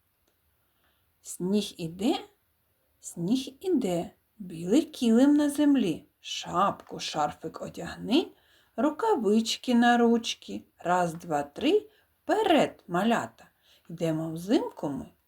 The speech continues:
гуляти. А ось цей хлопчик не знає, що потрібно одягнути взимку.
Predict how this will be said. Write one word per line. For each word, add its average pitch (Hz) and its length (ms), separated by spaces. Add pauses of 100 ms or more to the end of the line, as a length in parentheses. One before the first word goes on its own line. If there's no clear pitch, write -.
гуляти. 262 800 (1120)
А 202 120
ось 185 200
цей 523 320
хлопчик - 720 (440)
не 508 160
знає, 285 760
що - 260
потрібно 226 600
одягнути 220 640
взимку. 185 560